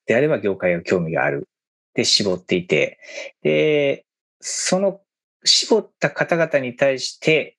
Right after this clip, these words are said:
もう手厚く、もう内定フォローはあった時からだぐらいの考え方で、えー、もう寄り添いながら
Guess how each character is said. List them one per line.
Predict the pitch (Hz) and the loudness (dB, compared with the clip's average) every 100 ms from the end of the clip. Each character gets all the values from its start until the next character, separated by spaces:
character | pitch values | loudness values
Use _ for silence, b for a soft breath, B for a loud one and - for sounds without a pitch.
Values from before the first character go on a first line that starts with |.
| _ | _
も | 135 | -2
う | 131 _ _ | -2 _ _
手 | 143 | 2
厚 | 143 - | 2 -2
く、 | - 90 - _ _ _ _ _ _ | -4 -4 -4 _ _ _ _ _ _
も | 127 | 2
う | |
内 | 143 147 | 2 2
定 | 151 | 0
フ | 151 | 2
ォ | |
ロ | 156 | 2
ー | 107 | 2
は | 82 73 - _ | 0 -2 -8 _
あ | 107 | -6
っ | 107 | -2
た | 110 | 0
時 | 123 | 0
か | - | 2
ら | 107 | 2
だ | 92 | 2
ぐ | 92 | 0
ら | 95 | 0
い | 80 | 0
の | 78 62 - _ | -2 -6 -8 _
考 | - 98 | -2 0
え | 92 | 0
方 | 90 90 98 | 0 -2 2
で、 | 139 107 - _ _ | 2 2 -4 _ _
え | 107 | 0
ー、 | |
も | 110 | 2
う | |
寄 | 127 135 | 2 0
り | |
添 | 156 160 | 2 0
い | |
な | 156 | 2
が | 139 | 2
ら | 95 69 - | 0 -2 -8